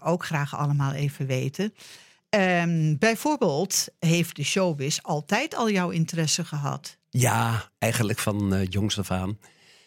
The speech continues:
Speaker 2: Ik was degene die, eh, op de middelbare school het, eh, jaarlijks, eh, hè, de,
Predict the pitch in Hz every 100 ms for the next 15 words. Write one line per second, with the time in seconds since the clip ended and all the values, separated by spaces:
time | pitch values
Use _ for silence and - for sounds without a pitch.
0 | _ 107 110 101 113 - 110 101 98 98
1 | 101 95 95 98 101 98 - - 104 101
2 | 110 107 101 98 95 - 107 90 92 -
3 | - - _ - 104 - 107 101 113 120
4 | 113 104 - - 107 98 101 110 160 113
5 | 98